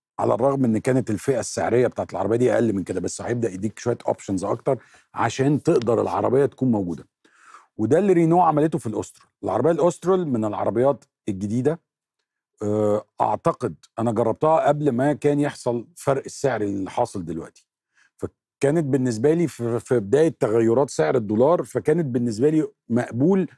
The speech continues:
بالاوبشنز اللي كانت موجودة فيها. حاليا العربية ممكن لسه مش عارفين التسعير بتاعها هيروح فين، بس أنا متوقع إن هو ما بين رقمين معينين، أتمنى إنهم يبقوا موجودين في الحتة دي،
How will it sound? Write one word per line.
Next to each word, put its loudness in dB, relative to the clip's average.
بالاوبشنز 0
اللي -2
كانت -4
موجودة -2
فيها. -20
حاليا 2
العربية 2
ممكن 2
لسه 0
مش -6
عارفين 0
التسعير -4
بتاعها -2
هيروح 0
فين، -4
بس -6
أنا 2
متوقع 0
إن -2
هو 0
ما 2
بين 4
رقمين 2
معينين، 0
أتمنى -2
إنهم 0
يبقوا -6
موجودين -2
في -10
الحتة -4
دي، -6